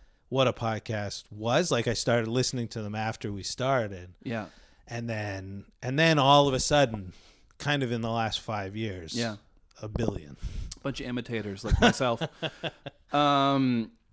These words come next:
Speaker 2: wow, that's so crazy that I didn't realize it had been that long. And it, and you, it was always you and Dave Shumka?
Speaker 1: Yeah. Yeah. And, uh, it was Dave's idea
Speaker 2: Mm-hmm.
Speaker 1: to do a podcast. And, uh, you know, it's, it's worked out really well.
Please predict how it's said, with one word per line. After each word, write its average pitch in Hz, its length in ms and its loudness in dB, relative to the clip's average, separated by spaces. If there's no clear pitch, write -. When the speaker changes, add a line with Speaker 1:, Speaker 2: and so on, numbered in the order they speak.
Speaker 2:
wow, 135 240 2
that's 131 160 0
so 143 180 2
crazy 123 840 -4
that 101 180 -6
I - 80 -18
didn't 151 360 -4
realize 135 340 0
it 110 80 -6
had 104 100 -6
been 107 180 -2
that 107 240 0
long. 110 360 -2
And 139 120 -4
it, - 100 -10
and 135 180 -2
you, 139 300 0
it 143 60 -4
was 135 160 -2
always 131 240 0
you 120 160 -2
and 113 120 -2
Dave 110 160 -6
Shumka? 156 440 -8
Speaker 1:
Yeah. 165 140 8
Yeah. 127 220 4
And, 113 340 -2
uh, 101 320 -2
it 107 60 -10
was 107 180 -6
Dave's 123 380 2
idea 123 640 4
Speaker 2:
Mm-hmm. 113 260 -4
Speaker 1:
to 120 80 -4
do 117 180 2
a 104 40 -4
podcast. 123 720 -2
And, 110 240 -4
uh, 98 580 -4
you 117 160 -2
know, 120 260 -2
it's, 120 340 -4
it's 107 180 -2
worked 120 300 2
out 123 160 6
really 123 260 4
well. 143 360 -2